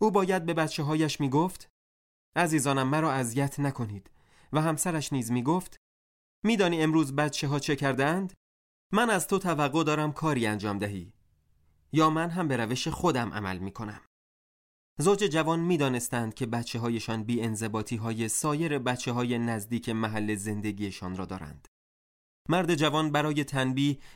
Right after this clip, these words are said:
به کپل بچه‌هایش می‌زد و این سخت‌ترین تنبیه او بود، در حالی که خودش هم از این کار احساس خوبی نداشت.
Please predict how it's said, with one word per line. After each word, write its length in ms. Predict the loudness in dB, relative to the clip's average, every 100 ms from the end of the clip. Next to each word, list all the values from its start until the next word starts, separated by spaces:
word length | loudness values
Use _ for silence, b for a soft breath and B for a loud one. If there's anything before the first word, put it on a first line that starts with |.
| -2
به 100 | -2
کپل 440 | 0 -2 0 0
بچه‌هایش 640 | 0 -2 -2 -2 0 -2 -2
می‌زد 400 | -4 -4 -6 -10 B B -2
و 60 |
این 220 | 0 0
سخت‌ترین 600 | 0 0 0 0 0 0 0
تنبیه 460 | -2 0 0 -2
او 160 | -4 -4
بود، 320 | -8 -12 -18 -20 _ _ _ _ _ _ 0
در 120 | 2
حالی 220 | 2 2
که 120 | 0
خودش 360 | 0 0 0 0
هم 120 | 0
از 140 | 0
این 120 | -2 -4
کار 280 | -2 0
احساس 400 | -2 -4 -4 -4
خوبی 360 | -6 -4 -2 -2
نداشت. 580 | -2 -4 -8 -12 -14